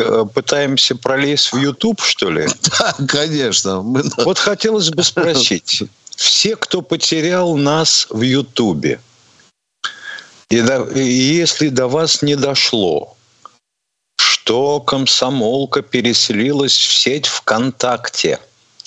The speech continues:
Speaker 1: набираете в поисковике на своем смартфоне, не верю, что у вас его нет,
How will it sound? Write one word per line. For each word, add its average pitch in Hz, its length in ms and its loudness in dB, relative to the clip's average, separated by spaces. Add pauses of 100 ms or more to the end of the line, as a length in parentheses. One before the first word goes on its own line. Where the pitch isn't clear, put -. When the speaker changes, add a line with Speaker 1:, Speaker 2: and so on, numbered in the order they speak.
(480)
Speaker 1:
набираете 117 880 2
в - 140 -6
поисковике 131 1200 0
на 92 120 2
своем 131 520 2
смартфоне, 98 960 -2 (680)
не 113 120 4
верю, 127 300 4
что 98 300 0
у 92 80 0
вас 90 340 2
его 82 180 2
нет, 80 400 -2